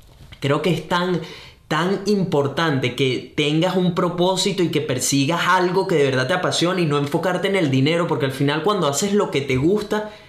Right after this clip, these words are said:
dinero viene. O sea, es al-, es algo que parece casi que inevitable. En lo que empecé a ponerle más cariño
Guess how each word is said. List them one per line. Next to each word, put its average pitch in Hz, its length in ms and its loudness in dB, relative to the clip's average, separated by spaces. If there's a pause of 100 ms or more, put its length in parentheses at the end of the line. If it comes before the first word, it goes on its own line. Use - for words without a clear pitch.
(280)
dinero 147 480 2
viene. 160 540 0 (120)
O 131 80 -4
sea, 165 160 0
es 160 60 2
al-, 320 240 0
es 170 200 2
algo 202 300 2
que 214 80 0
parece 151 380 0
casi 202 260 0
que 180 320 -2 (220)
inevitable. 151 920 2 (140)
En 156 160 0
lo 156 100 2
que 160 140 0
empecé 160 380 0
a 190 100 0
ponerle 226 460 2
más 202 300 -2
cariño 156 720 0